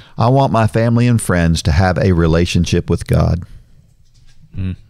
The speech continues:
Speaker 1: Mm-mm. How many family members and friends do we have who need to hear about Jesus? That's the question to ask ourselves. And when, when you, when I ask that question, I'm sure somebody pops in your mind,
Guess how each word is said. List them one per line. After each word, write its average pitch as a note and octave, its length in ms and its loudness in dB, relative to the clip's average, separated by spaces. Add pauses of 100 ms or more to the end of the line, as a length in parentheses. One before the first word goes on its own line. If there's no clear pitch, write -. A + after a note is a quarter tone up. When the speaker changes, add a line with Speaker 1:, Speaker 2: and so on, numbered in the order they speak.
(140)
Speaker 1:
Mm-mm. G#2+ 360 0 (1700)
How - 140 0
many D3+ 200 0
family C3+ 500 2 (240)
members G2+ 720 2 (320)
and G2 240 0
friends F2 880 -2 (260)
do F2+ 140 0
we F2 180 0
have F2+ 760 -2 (400)
who G2 160 2
need F2 280 0
to E2 60 -2
hear E2+ 240 0
about D#2+ 320 -4
Jesus? F2+ 680 -8
That's B2 220 0
the A#2 80 -6
question G2+ 360 -4
to E2 60 -4
ask E2 220 -6
ourselves. - 360 -10 (220)
And B2+ 100 2
when, A#2+ 160 0
when A2+ 200 2
you, G#2 80 2
when G2 160 -2
I G2 100 2
ask A2 180 0
that E2+ 140 -4
question, G#2 320 0
I'm E2 100 0
sure C#3 260 0
somebody G#2+ 300 0
pops - 540 -4
in G2+ 220 -2
your D#2+ 180 -2
mind, E2 360 -4